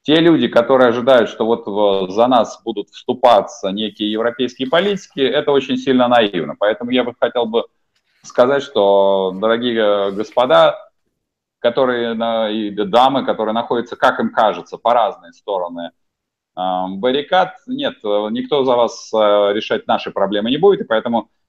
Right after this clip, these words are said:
либо мы сами их решаем, а, и не более того, а рассчитывать на приле-, прилет какого-нибудь голубого вертолета с, э, большим количеством эскимо,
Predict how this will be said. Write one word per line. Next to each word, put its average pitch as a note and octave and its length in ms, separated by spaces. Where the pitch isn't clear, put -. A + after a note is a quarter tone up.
либо B2+ 260
мы C3 140
сами G3+ 320
их - 100
решаем, D3+ 540
а, A2+ 480
и C3 300
не C3 120
более B2+ 260
того, A#2+ 320
а A#2 200
рассчитывать C3+ 560
на B2 240
приле-, B2 520
прилет C3+ 460
какого-нибудь B2 420
голубого B2+ 400
вертолета A#2 720
с, - 360
э, G#2+ 720
большим A#2 440
количеством B2+ 480
эскимо, E3 560